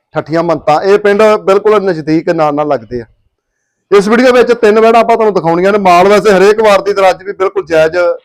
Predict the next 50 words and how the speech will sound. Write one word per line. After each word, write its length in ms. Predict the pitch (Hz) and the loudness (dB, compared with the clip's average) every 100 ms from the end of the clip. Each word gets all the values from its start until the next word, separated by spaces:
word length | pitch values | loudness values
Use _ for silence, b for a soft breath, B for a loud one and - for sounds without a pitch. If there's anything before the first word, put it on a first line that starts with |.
| _ | _
ਤੇ 120 | - 170 | -8 -6
ਸਸਤੇ 320 | 156 - 170 | -6 -6 -4
ਰੇਟਾਂ 240 | 156 160 | -2 -4
ਦੇ 80 | 156 | -4
ਉੱਪਰ 140 | 160 | -4
ਹੀ 60 | 165 | -6
ਪਸ਼ੂ 280 | 160 143 165 | -6 -6 -6
ਹੁੰਦੇ 260 | 147 139 | -4 -4
ਆ। 80 | 156 - _ _ - | -4 -6 _ _ -6
ਇਸ 140 | 160 | -6
ਕਿੱਲੇ 260 | - 151 156 | -4 -4 -2
ਦੀ 80 | 156 | -2
ਜੇਕਰ 260 | 143 151 | -4 -4
ਆਪਾਂ 180 | 143 147 | -6 -4
ਗੱਲਬਾਤ 360 | 139 135 143 - | -4 -2 -4 -4
ਕਰੀਏ, 320 | 151 151 160 _ _ _ _ - | -8 -6 -8 _ _ _ _ -10
ਦੋ 240 | 123 165 | -2 0
ਵੈੜਾਂ 240 | 175 170 180 | 2 2 -2
ਸੂਈਆਂ, 460 | 151 151 156 151 - | -4 -6 -4 -4 -6
ਇੱਕ 260 | 170 160 185 | -6 -4 -4
ਤਕਰੀਬਨ 440 | 165 160 165 180 | -4 -4 -4 -4
ਕੋਈ 160 | 170 165 | -2 -4
ਅੱਠ 80 | 143 | -2
ਦਸ 260 | 131 135 | -2 -4
ਕੁ 100 | - | -4
ਦਿਨ 160 | 147 143 | -8 -6
ਦਾ 120 | 143 | -6
ਸਮਾਂ 340 | 135 139 143 139 | -8 -8 -6 -6
ਹਜੇ 120 | 135 | -6
ਲੈਂਦੀ 340 | 131 123 143 | -6 -8 -6
ਆ। 60 | 160 _ _ _ _ _ _ _ _ - | -6 _ _ _ _ _ _ _ _ -4
ਤਰੀਕ 300 | 165 196 214 | -2 0 0
ਅੱਜ 200 | 214 - | 0 0
ਛੇ 160 | 190 | 0
ਅਪ੍ਰੈਲ 300 | 190 196 190 | 2 2 2
ਨੂੰ 80 | 190 | 2
ਆਪਾਂ 160 | 185 180 | -2 -2
ਵੀਡੀਓ 240 | 175 185 | 0 0
ਬਣਾ 220 | 160 151 | 0 -2
ਰਹੇ 100 | 151 | -2
ਹਾਂ। 80 | 170 | -6
ਸਮਾਂ 280 | 160 160 170 | -8 -6 -6
ਕੋਈ 180 | 170 156 | -6 -10
ਦੁਪਹਿਰ 360 | 147 143 147 | -8 -6 -6
ਦੇ 160 | 139 151 | -6 -10
ਇੱਕ 280 | 151 143 139 | -10 -14 -8
ਡੇਢ 180 | 147 | -8
ਕੁ 120 | 147 143 | -8 -10
ਵਜੇ 160 | 131 | -10
ਦਾ। 200 | 135 147 | -4 -6